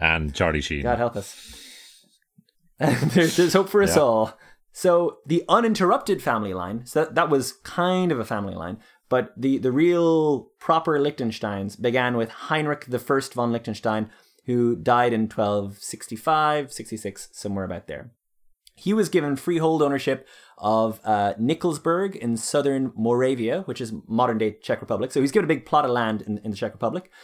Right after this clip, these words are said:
Speaker 2: The, the gift of this plot of land in, in Moravia was kind of a, a big deal. It was a huge plot of land, and it formed a lot of the basis of the wealth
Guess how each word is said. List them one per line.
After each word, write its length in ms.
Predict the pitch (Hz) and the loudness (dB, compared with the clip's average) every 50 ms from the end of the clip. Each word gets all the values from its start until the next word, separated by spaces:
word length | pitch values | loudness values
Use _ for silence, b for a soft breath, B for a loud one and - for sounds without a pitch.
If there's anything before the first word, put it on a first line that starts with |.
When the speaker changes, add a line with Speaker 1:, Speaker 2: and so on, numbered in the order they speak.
| B B B B B B | B B B B B B
Speaker 2:
The, 140 | - 143 160 | -4 -2 0
the 140 | 151 147 147 | 2 2 2
gift 420 | 127 - 190 233 226 - - - - | 4 4 4 4 4 0 -6 -6 0
of 180 | 156 156 143 131 | 0 0 0 0
this 160 | 151 151 147 | -2 -2 -2
plot 240 | - - 151 143 143 | -2 2 2 4 4
of 60 | 135 | 4
land 280 | 135 135 135 135 131 123 | 4 4 4 2 2 2
in, 160 | 123 120 113 120 | 0 -2 -2 -2
in 180 | 117 113 110 | 0 0 2
Moravia 380 | 110 110 117 123 131 123 120 110 | 2 2 4 2 2 2 2 0
was 80 | 101 98 | -2 -2
kind 180 | - - 120 | -4 -4 -4
of 60 | 117 110 | 0 0
a, 180 | 110 101 92 - | 0 0 0 -2
a 80 | 110 101 | -6 -4
big 200 | 120 120 104 92 | -2 -2 -2 -2
deal. 300 | - 104 95 92 90 87 | -4 -4 -4 -4 -4 -6
It 40 | |
was 80 | 90 104 | -8 -10
a 40 | 107 | -10
huge 240 | - 175 180 151 - | -6 -6 -4 -2 0
plot 140 | 165 143 | 2 2
of 60 | 131 123 | 2 2
land, 240 | 123 120 123 123 | 2 0 0 -2
and 100 | 104 117 | -2 -2
it 100 | 113 110 | -4 -4
formed 300 | - - - 139 131 127 | -4 -4 -2 -2 0 0
a 40 | 120 113 | 0 0
lot 260 | 113 117 123 127 131 | 2 2 2 2 2
of 80 | 123 | 2
the 40 | 110 | 0
basis 380 | 98 120 117 113 - 117 - - | 0 -2 -2 -2 -2 -6 -6 -6
of 80 | 101 | -6
the 80 | 107 107 | -4 -4
wealth 440 | 104 104 107 113 117 113 117 113 - | -2 0 2 2 2 2 0 -2 -6